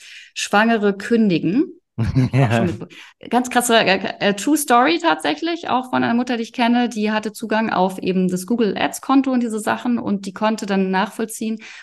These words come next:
Speaker 1: oder zufällig hat sie dann gesehen im Verlauf, als sie was nachschauen wollte, dass ihre Chefin, die auch in dieses Google Konto eingeloggt war, nach, eine Minute, nachdem sie aus dem Gespräch raus war, gegoogelt hat, Schwangere kündigen.
Speaker 2: Wie dämlich ist,
Speaker 1: Und
Speaker 2: also das ist, das ist,
Speaker 1: <laughs>
Speaker 2: das
Speaker 1: das
Speaker 2: ist
Speaker 1: ist auch
Speaker 2: an dä-,
Speaker 1: dumm.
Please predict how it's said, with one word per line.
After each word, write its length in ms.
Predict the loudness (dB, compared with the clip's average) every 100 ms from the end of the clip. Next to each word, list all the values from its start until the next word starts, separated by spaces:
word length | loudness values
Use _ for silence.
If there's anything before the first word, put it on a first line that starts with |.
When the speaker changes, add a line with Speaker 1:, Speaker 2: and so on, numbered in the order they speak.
| 0
Speaker 1:
oder 180 | 0
zufällig 400 | 2 0 2 2
hat 120 | 2 0
sie 80 |
dann 140 | -2 0
gesehen 200 | 0 0
im 80 | 0
Verlauf, 420 | -2 0 0 -2
als 180 | -6 -4
sie 40 |
was 120 | -2
nachschauen 400 | 0 0 -2 -2
wollte, 320 | 0 -2 -4 -10 -14 -20 _
dass 220 | 0 0
ihre 180 | 0 -2
Chefin, 400 | 2 2 6 6
die 140 | 6
auch 160 | 0 0
in 80 | -2
dieses 340 | -4 -6 -8
Google 240 | -4 -2 -2
Konto 240 | -2 -4
eingeloggt 580 | -4 -4 -2 -2 -4 -2
war, 140 | 0
nach, 240 | 0 -2 -6 _
eine 380 | -18 -18 _ 0
Minute, 560 | 2 6 8 8 6 4
nachdem 400 | 4 2 2 2
sie 80 | 0
aus 140 | -2
dem 80 | -4
Gespräch 420 | -6 -4 -6 -2
raus 240 | -2 -2
war, 80 | -4
gegoogelt 360 | -2 0 2 2
hat, 180 | -2 -2
Schwangere 300 | 0 0 -2
kündigen. 400 | -2 -4 -4 -10
Speaker 2:
Wie 120 | -10
dämlich 500 | -6 -4 -4 -6 -6
ist, 80 | 2
Speaker 1:
Und 80 | 4
Speaker 2:
also 160 | 4
das 140 | -2 -6
ist, 200 | -10 -6
das 200 | -8 -2
ist, 80 | 2 2
Speaker 1:
<laughs> 100 | 2
Speaker 2:
das 100 | 2
Speaker 1:
das 80 | 2
Speaker 2:
ist 60 |
Speaker 1:
ist 40 | 2
auch 120 | 0
Speaker 2:
an 80 | 2
dä-, 60 |
Speaker 1:
dumm. 100 | 2